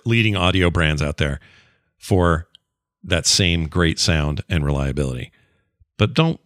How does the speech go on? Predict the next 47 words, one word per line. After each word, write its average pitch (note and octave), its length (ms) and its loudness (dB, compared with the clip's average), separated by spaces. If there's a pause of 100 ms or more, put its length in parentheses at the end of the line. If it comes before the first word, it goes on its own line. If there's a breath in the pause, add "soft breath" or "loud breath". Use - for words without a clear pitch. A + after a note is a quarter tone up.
pay A2 240 2
the E2+ 100 -2
full, D#2 260 -2 (120)
full B1+ 280 -8
money. D2 400 -6 (260)
Pay C#3 160 2
half C3 460 0 (880)
than, D2 340 0
than D2 220 0
those C2+ 180 -4
guys. A#1+ 300 -8
You A2 80 4
don't G#2 100 4
want C2 160 -2
to - 60 -4
pay B1 80 -2
all A1 140 -10
that. B1 180 -12 (720 soft breath)
Anyway, E2+ 480 -2 (300)
doesn't F3+ 180 0
mean F3+ 100 2
they E3 60 2
won't D3 160 2
last, B2 280 0
though. D#2 180 2
I've G2+ 120 2
seen A#2 160 2
people G#2 200 0
talk G2 180 2
about F#2 220 0
their F2+ 120 2
Raycons F2 400 0
falling F#2 340 0
out F2 160 0
of E2 60 0
stuff. E2+ 520 0 (360)
Uh, F#2 100 -4
mine G2+ 340 0
were E2+ 120 4
washed E2+ 480 0
in G2 60 2
the D#2 80 0
wash, F2+ 480 0 (180 loud breath)
<laughs> - 160 -18
and F#2+ 140 0
they E2+ 80 2
worked. D#2 540 -2